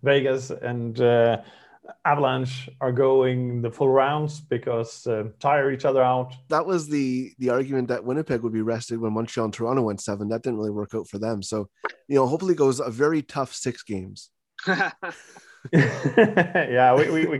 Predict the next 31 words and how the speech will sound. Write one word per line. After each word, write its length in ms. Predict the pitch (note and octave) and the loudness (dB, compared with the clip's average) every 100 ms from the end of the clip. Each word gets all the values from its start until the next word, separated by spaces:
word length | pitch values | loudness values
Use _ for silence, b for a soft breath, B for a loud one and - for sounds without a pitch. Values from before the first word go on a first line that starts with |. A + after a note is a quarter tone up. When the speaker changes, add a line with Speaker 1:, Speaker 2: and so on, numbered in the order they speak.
| - | -2
Speaker 1:
we, 240 | E3+ D3+ - | -2 -2 -4
we 100 | D3+ | 0
can 140 | D3+ | 4
do 120 | C3 | 4
that 180 | B2+ A#2+ | 4 4
as 160 | A2+ - | 2 2
well. 340 | A#2 A#2 A#2 C3+ | 2 2 0 -4
Speaker 2:
<laughs> 100 | - | -2
Speaker 1:
Uh, 140 | D3 C3+ | 4 6
Speaker 2:
Quadruple 400 | - F3 A#3 G#3 | 8 6 8 8
Speaker 1:
also 120 | D#3 | 8
Speaker 2:
overtime 340 | F3+ F3 E3 D3+ | 6 4 4 2
in 60 | |
game 200 | C3+ C3+ | 2 -2
six. 320 | B2 A#2 F#2+ | -2 -6 -6
How 120 | B2+ B2 | -6 0
about 260 | D#3+ G2 | 0 0
Speaker 1:
that 20 | |
Speaker 2:
that? 200 | D3 - | -2 -2
Speaker 1:
ca- 200 | - - | -4 -12
Speaker 2:
That 80 | - | -8
work? 160 | B2 C#3+ - - - - | -8 -8 -12 -14 -18 -4
Speaker 1:
uh, 260 | F3+ F3+ F3 | 2 2 2
I'm, 180 | F#3+ F3+ | -4 -2
I'm 140 | G3 | -4
gonna 180 | F#3 F3+ | -2 -4
finish 280 | D3+ D3+ C3 | -2 -4 0
with 100 | - | 0
this 260 | A#2 A#2 C3+ | 0 -2 -6
in, 260 | C#3+ A#2+ | -6 -6
in, 320 | - B2 A#2+ | -8 -8 -8